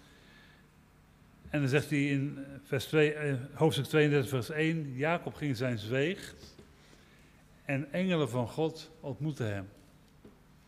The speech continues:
Dat vind ik mooi. De Bijbel zegt, eh, op andere plaatsen dat God zijn engelen aangaande ons zal gebieden,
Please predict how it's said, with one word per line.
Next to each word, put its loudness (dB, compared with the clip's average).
Dat -6
vind 2
ik 2
mooi. 4
De -10
Bijbel 4
zegt, -2
eh, -8
op -10
andere 2
plaatsen 2
dat 2
God -2
zijn -4
engelen -2
aangaande 0
ons -4
zal -4
gebieden, -4